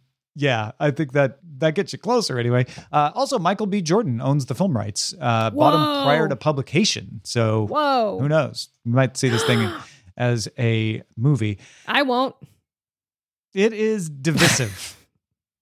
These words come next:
Speaker 1: It is already, uh, people, you know, jumping in, uh, have varying opinions on it.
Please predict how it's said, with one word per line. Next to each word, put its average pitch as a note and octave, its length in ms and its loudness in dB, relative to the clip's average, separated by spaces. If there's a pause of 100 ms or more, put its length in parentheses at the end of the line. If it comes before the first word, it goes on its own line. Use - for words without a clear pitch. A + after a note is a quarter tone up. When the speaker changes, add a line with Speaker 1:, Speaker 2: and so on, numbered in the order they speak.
(580)
Speaker 1:
It E3+ 100 0
is D3+ 320 0
already, E3+ 600 0
uh, C#3 560 -2 (100)
people, D#3 300 0
you C#3 100 0
know, B2 160 2
jumping C3+ 340 0
in, C3 280 0
uh, B2 480 0
have B2 180 -2
varying C#3 300 0
opinions A#2 420 0
on G#2+ 160 2
it. A2+ 140 -2